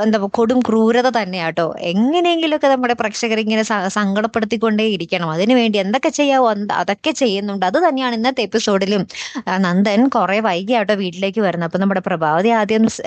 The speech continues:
ടെൻഷൻ അടിച്ചിരിക്കുന്നൊക്കെ ഉണ്ട്. നന്ദൻ പോലീസ് സ്റ്റേഷനിൽ നിന്ന് ഇറങ്ങിയിട്ട് കുറേ ആയാലും ഇങ്ങോട്ടേക്ക് ഇതുവരെ എത്തിയില്ലല്ലോ എന്നൊക്കെ പറയുകയാണ്. ആ ഒരു സമയത്ത് നമ്മുടെ നന്ദൻ ബൈക്കും കൊണ്ട് പാഞ്ഞു വരുന്നുണ്ട്. അപ്പൊ രജനിയാണെങ്കിൽ അപ്പുറത്ത് ഭയങ്കര കരച്ചിലും പിടിച്ചിലും ബഹളവും ഒക്കെ നമ്മുടെ ഗിരീഷ് മാഷിനോട് പറയുന്നുണ്ട്.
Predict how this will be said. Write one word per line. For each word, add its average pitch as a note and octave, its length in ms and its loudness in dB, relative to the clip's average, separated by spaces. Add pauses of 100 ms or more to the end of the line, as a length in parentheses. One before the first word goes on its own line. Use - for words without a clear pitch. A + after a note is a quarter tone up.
ടെൻഷൻ G3+ 420 2
അടിച്ചിരിക്കുന്നൊക്കെ G#3 640 0
ഉണ്ട്. F#3+ 160 2
നന്ദൻ E3+ 420 -2
പോലീസ് F3+ 260 -2
സ്റ്റേഷനിൽ A3+ 320 2
നിന്ന് A3 120 4
ഇറങ്ങിയിട്ട് G#3 280 2
കുറേ G3+ 320 0
ആയാലും G3 260 0
ഇങ്ങോട്ടേക്ക് G#3+ 460 -2
ഇതുവരെ A3+ 280 2
എത്തിയില്ലല്ലോ A3 520 0 (400)
എന്നൊക്കെ A3+ 300 0
പറയുകയാണ്. F#3+ 400 0
ആ E3 80 2
ഒരു C#4 120 4
സമയത്ത് A#3+ 340 2
നമ്മുടെ A#3+ 240 4
നന്ദൻ A3+ 260 4
ബൈക്കും G#3+ 460 0
കൊണ്ട് A3+ 160 2
പാഞ്ഞു A3 460 2
വരുന്നുണ്ട്. A3 440 4 (360)
അപ്പൊ F3+ 140 -4
രജനിയാണെങ്കിൽ A#3 680 -2
അപ്പുറത്ത് A#3 340 0 (100)
ഭയങ്കര F#3 420 -2
കരച്ചിലും G3+ 680 -4
പിടിച്ചിലും G#3 480 0
ബഹളവും G3 460 2
ഒക്കെ F#3 240 -4 (340)
നമ്മുടെ F#3 220 0
ഗിരീഷ് F#3 360 -2
മാഷിനോട് A3+ 380 2
പറയുന്നുണ്ട്. G3+ 500 2